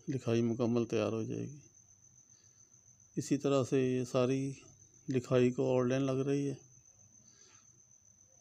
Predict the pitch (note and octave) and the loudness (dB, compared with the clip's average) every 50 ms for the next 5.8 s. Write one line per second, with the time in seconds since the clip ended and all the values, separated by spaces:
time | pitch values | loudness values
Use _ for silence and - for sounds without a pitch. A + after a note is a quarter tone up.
0 | _ - - D#3 C3 A#2+ B2 B2 A#2+ - - B2+ A#2 A#2 A2+ A#2 B2 A#2+ A#2+ A#2+ | _ -12 -8 -4 -2 0 0 0 0 2 2 4 4 4 2 0 2 2 2 0
1 | A#2+ C#3 D3 - _ _ - - _ _ _ _ _ _ _ _ _ _ _ _ | -2 -4 -8 -14 _ _ -20 -20 _ _ _ _ _ _ _ _ _ _ _ _
2 | _ _ _ _ _ _ _ _ - _ - - _ - E3 C3 B2 - C3+ B2+ | _ _ _ _ _ _ _ _ -20 _ -20 -20 _ -6 -4 -4 -2 0 2 2
3 | B2 A#2+ A2 - C3 B2+ B2 B2 B2+ B2 B2+ C3+ C#3+ D3+ D3+ D3 D3 C#3+ C#3+ D3 | 4 2 2 0 -2 -2 0 0 0 0 0 2 2 2 2 2 2 2 2 2
4 | C#3 C#3 C3+ B2 - C#3 C#3 C3+ C3 D3 C3+ - - C3 B2+ B2+ C3+ C3+ C#3 C#3+ | 2 2 0 0 0 2 2 2 2 -2 -6 -2 -2 -2 0 0 0 0 0 -2
5 | C#3 D3 C#3 C#3 C#3 B2 A#2+ A#2+ A#2+ A#2 C3 D3 D3+ D3 C3+ B2+ | -2 -4 -4 -2 0 0 2 2 0 0 0 0 0 0 0 -2